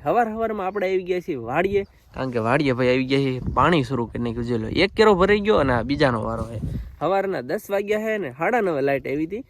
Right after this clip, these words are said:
તો અત્યારે આપણે પાણી વાળવા આવ્યા છીએ. તમને એમ થતું હશે કે શીમાં પાણી, શીમાં અત્યારે વાળે?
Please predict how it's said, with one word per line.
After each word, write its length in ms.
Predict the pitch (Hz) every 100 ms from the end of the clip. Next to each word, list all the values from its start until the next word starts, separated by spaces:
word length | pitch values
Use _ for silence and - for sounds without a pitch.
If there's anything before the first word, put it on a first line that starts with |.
| - _ -
તો 60 | 160
અત્યારે 280 | 202 202
આપણે 180 | 180 160
પાણી 280 | 127 151 151
વાળવા 280 | 123 117 113
આવ્યા 160 | 113
છીએ. 220 | 117 113 107
તમને 260 | 151 196
એમ 80 | 214
થતું 300 | 220 220 226
હશે 220 | 220 226
કે 380 | 214 170 135 120
શીમાં 300 | - 208 262
પાણી, 300 | 143 165 254
શીમાં 260 | 233 208 147
અત્યારે 240 | 143 127
વાળે? 300 | 127 120